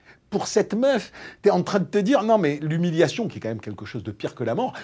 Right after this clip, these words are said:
et, et elle est pas supportable. Donc t'as déjà ce jeu émotionnel terrible, parce que d'un côté,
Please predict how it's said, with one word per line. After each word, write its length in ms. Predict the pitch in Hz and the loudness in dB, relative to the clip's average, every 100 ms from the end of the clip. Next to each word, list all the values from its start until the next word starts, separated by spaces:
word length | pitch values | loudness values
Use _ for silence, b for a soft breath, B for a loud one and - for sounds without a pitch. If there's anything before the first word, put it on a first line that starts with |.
| B B | B B
et, 80 | 170 | 8
et 680 | 160 160 165 156 160 160 - | 10 8 6 4 4 2 2
elle 140 | 165 | 2
est 60 | 160 | 4
pas 120 | 160 | 0
supportable. 640 | - 165 185 - - 208 | 0 -8 -8 -4 0 2
Donc 160 | 180 175 | 4 4
t'as 80 | 208 | 6
déjà 320 | 269 240 247 | 6 6 4
ce 220 | - 196 | 2 2
jeu 160 | 139 196 | 4 4
émotionnel 640 | 185 151 202 196 202 160 | 4 4 4 4 4 2
terrible, 460 | - 254 294 220 - B B B | 2 6 6 4 0 B B B
parce 180 | - - | -2 2
que 80 | 196 | 6
d'un 200 | 226 240 | 6 6
côté, 540 | 247 - 269 247 - | 4 6 6 4 0